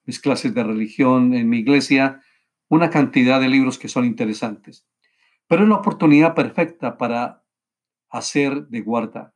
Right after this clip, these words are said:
en casa, en cada habitación, mueble, estantería, cajón,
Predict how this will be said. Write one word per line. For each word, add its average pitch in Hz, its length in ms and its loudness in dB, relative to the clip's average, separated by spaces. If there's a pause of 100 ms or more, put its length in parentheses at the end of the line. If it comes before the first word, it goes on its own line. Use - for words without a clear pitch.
(280)
en 123 160 -4
casa, - 500 -6 (760)
en 120 200 -2
cada 156 240 0
habitación, 127 720 -6 (840)
mueble, 113 540 -4 (600)
estantería, 120 880 -6 (600)
cajón, 123 640 -4